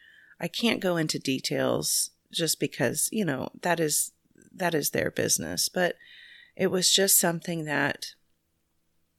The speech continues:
was not a surprise, but it was a surprise. And the divorce of my friend, it, it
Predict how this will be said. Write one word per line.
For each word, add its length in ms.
was 280
not 200
a 60
surprise, 640
but 160
it 100
was 220
a 80
surprise. 800
And 460
the 160
divorce 520
of 120
my 140
friend, 540
it, 240
it 160